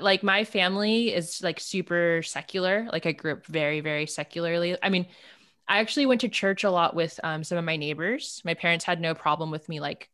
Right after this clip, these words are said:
going and, like, exploring religion, but they themselves are, like, very secular people. And I would just say our house was very, like, science-based in general.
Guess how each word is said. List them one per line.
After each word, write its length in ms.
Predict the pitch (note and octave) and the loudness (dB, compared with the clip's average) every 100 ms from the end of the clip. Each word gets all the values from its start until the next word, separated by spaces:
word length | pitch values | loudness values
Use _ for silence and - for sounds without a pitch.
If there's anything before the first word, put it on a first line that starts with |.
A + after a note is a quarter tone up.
| _ | _
going 600 | G3+ G3+ G3+ G3 F#3+ F3+ | 0 2 2 2 2 0
and, 100 | D#3 | -2
like, 180 | D3 E3+ | -4 -8
exploring 480 | D#3 - F#3+ F#3+ F#3 | -10 -8 -2 0 0
religion, 420 | E3+ D#3+ F3+ F3 | 0 0 0 2
but 220 | E3 - | 2 2
they 140 | F3 | 2
themselves 580 | F3+ F#3+ F3 D#3 D3+ D#3 | 2 2 0 0 0 0
are, 140 | D#3+ D3 | -2 -2
like, 200 | C#3+ - | -4 -4
very 220 | D3 D3+ | -4 -4
secular 520 | - D3 - D#3+ D#3 | -6 -8 -6 -4 -4
people. 640 | D3+ E3 - E3 F3 F#3 - - - - _ | -6 -8 -4 2 2 2 -4 -20 -20 -20 _
And 540 | E3+ D#3+ D#3 D#3 D#3 - | 0 0 0 -2 -4 -6
I 120 | - D#3+ | 0 2
would 140 | D#3+ | 2
just 200 | E3 - | -2 -4
say 160 | D#3 D#3 | -2 0
our 140 | C#3+ | -2
house 320 | - D3 D3+ | -2 -4 -2
was 140 | D#3 - | -8 -8
very, 280 | D3 C#3+ | -6 -6
like, 320 | D3 C#3+ - _ _ | -6 -8 -10 _ _
science-based 1400 | - - C#3+ D3+ - - - - _ D#3+ D3+ D#3 - - | -10 -6 -6 -6 -10 -14 -18 -20 _ -4 -4 -6 -12 -10
in 140 | E3+ D#3 | -6 -2
general. 520 | D3+ D3 F#3 C4+ | -2 0 -2 -2